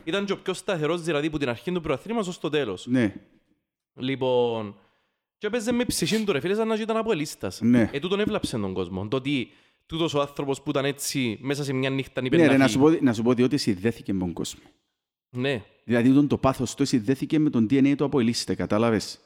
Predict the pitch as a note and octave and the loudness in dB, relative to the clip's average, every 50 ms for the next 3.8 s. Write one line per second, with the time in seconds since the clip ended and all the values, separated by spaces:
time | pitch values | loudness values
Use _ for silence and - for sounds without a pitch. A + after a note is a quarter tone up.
0 | _ _ _ _ _ _ _ - C3 C3 - - B2+ - C3+ B2+ - D#3+ D#3+ - | _ _ _ _ _ _ _ -8 -8 -6 -4 -4 0 0 2 2 2 0 0 -2
1 | - - D#3 - B2+ B2 C#3 C3+ B2 D3 C3+ B2+ A2+ B2+ A#2 G2+ F#2+ - - A#2+ | -4 -6 0 0 2 2 2 2 2 2 2 2 2 2 2 2 0 0 0 0
2 | A2+ D3 D3 C#3 B2+ - - - C3 - - C#3 - - A2+ F#2 A#2+ A#2 A#2 A2 | 2 4 2 2 0 -2 -8 -10 -10 -8 -10 -14 -12 -12 -12 -10 -6 -6 -6 -6
3 | - - _ _ _ - _ _ _ _ _ _ _ _ _ | -8 -12 _ _ _ -20 _ _ _ _ _ _ _ _ _